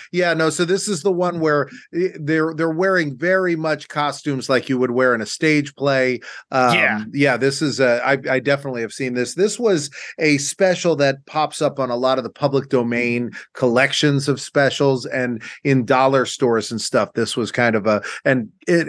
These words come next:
Speaker 1: I mean, when you put Grandpa Munster, or not Grandpa, uh, uh,
Speaker 2: <laughs>
Speaker 1: Herman
Speaker 2: Herman.
Speaker 1: Munster in, in anything, I wanna see it, but I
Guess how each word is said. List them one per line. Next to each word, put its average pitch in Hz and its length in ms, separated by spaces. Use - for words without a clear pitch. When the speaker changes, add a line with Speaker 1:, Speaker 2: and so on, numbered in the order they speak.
Speaker 1:
I 151 80
mean, 147 240
when 151 140
you 180 120
put 143 240
Grandpa 143 440
Munster, 117 720
or 139 100
not 139 160
Grandpa, 110 840
uh, 175 120
uh, 110 180
Speaker 2:
<laughs> - 0
Speaker 1:
Herman 160 320
Speaker 2:
Herman. 135 140
Speaker 1:
Munster 135 400
in, 104 220
in 127 160
anything, 120 480
I 101 80
wanna 101 220
see 117 180
it, 101 120
but 113 120
I 131 120